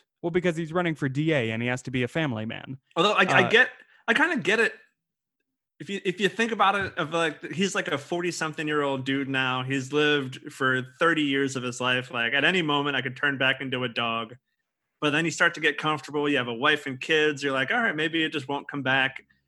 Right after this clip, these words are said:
Speaker 2: And then it's like, "Ah, God damn it, it's back."
Speaker 1: And it's also, it's something that he never brought up with his wife, 'cause she, she's like,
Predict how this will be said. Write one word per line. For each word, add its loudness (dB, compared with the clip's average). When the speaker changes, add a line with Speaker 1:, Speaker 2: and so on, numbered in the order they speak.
Speaker 2:
And 0
then 2
it's -2
like, -4
"Ah, 2
God -4
damn 2
it, 2
it's -2
back." 0
Speaker 1:
And 2
it's 0
also, 2
it's 0
something 0
that 4
he -2
never 4
brought 2
up -2
with -4
his -10
wife, -6
'cause 0
she, 0
she's -6
like, -4